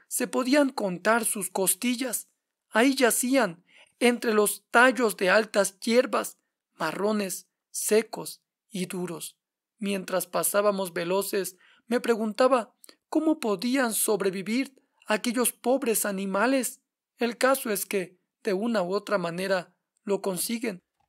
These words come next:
Incluso en medio de este ambiente, encontrarás a unos pocos miembros del pueblo de Dios.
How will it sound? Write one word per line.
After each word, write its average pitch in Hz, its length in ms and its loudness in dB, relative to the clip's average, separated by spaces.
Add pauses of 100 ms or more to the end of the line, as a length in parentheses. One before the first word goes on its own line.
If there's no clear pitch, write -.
(240)
Incluso 240 800 2
en 196 220 2
medio 226 360 2
de 190 200 2
este 208 240 0
ambiente, 185 680 -2 (420)
encontrarás 240 960 6
a 233 80 8
unos 277 380 6
pocos 262 480 2
miembros 214 520 4
del 180 200 -2
pueblo 220 340 4
de 202 140 2
Dios. 233 480 0